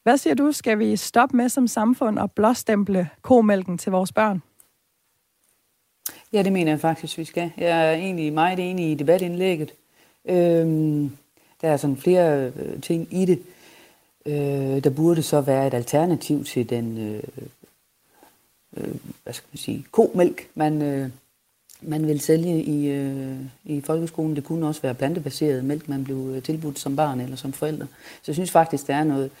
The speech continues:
Speaker 2: noget fuldstændig skævt i, at, øh, at, øh, der er tilskud til,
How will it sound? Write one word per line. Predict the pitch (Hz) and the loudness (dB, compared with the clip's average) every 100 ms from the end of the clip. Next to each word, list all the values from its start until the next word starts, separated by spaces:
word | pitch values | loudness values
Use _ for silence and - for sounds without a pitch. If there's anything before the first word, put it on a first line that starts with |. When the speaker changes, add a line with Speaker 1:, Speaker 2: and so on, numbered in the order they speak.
| - _ | -20 _
Speaker 2:
noget | 143 | -2
fuldstændig | 165 160 156 131 | -2 0 0 0
skævt | - - 135 139 | -2 2 2 0
i, | 127 143 - | -4 -4 0
at, | 127 127 | 0 0
øh, | 127 127 - - - - | -2 -4 -18 -20 -20 -20
at, | - 139 131 - | -6 -4 -4 -6
øh, | 127 123 | -4 -2
der | 123 | -2
er | 123 | -2
tilskud | - 156 - 139 135 | -2 -4 -2 -2 -2
til, | - 135 131 127 131 - | -6 -6 -4 -4 -6 -10